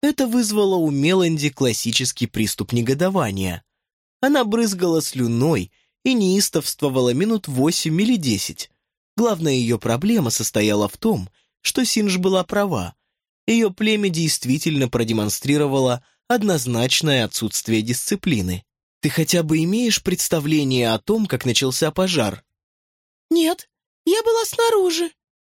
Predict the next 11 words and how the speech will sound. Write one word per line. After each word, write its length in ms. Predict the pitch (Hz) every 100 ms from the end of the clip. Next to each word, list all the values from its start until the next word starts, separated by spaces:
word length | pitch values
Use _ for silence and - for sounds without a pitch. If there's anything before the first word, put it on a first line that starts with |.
| _ _ _ _ -
Она 240 | 120 226
нарисовала 640 | 247 202 - 165 165 175
яркую 500 | 143 135 135 - 123
картину 500 | 107 113 107 156 156
столкновения 1000 | 123 - 113 - 101 98 156 143 101 90 - _ _ -
между 280 | 277 196
безобразными 800 | 196 180 160 151 160 151 139 127
штанами 600 | 117 - 110 120 156 127
с 120 | 107
одной 320 | 117 110 208 214
стороны 640 | - 117 98 98 92